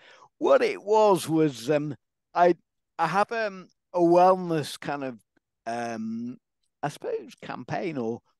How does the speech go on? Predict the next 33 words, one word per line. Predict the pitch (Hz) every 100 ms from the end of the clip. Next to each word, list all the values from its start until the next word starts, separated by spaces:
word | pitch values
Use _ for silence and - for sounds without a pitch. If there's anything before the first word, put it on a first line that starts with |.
| _
way | - 156 180 170
of | 135 131
living, | 156 175 165 147 127
I |
suppose, | - - 113 98
with | 98
Parkinson's | - 127 123 113 - 110 -
called | 127 117
Parky | - 135 156 - -
Life. | 101 82 69 - _ _ _ _ _ -
And | 135
I'd | 135 135 -
done | 214 233
a |
presentation | - 185 160 151 131 147 160 165 - 117
at | 110 -
the | 117
local | 120 127 - 131 110
W | 117 - 98 104 123
I, | 135 156 143
which | 107 101 -
my | 110 107 110
wife | 131 147 143 -
is | 101 -
the |
president | 101 170 220 92 90 90 85
of. | - - _ _ _ _ _
And | 151 180
it | 202
was | 175
their | 175 156
first | - 208 214 -
meeting. | 156 156 160 135 110 98